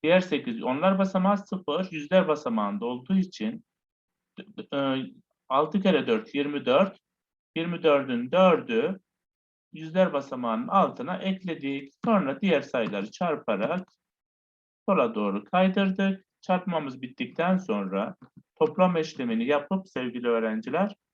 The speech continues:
e, çarpım sonucuna ulaşmış olduk.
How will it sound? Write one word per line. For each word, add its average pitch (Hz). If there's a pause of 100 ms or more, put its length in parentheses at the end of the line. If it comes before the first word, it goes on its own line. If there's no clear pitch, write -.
(600)
e, 131 (840)
çarpım 185
sonucuna 143 (200)
ulaşmış 185 (120)
olduk. 156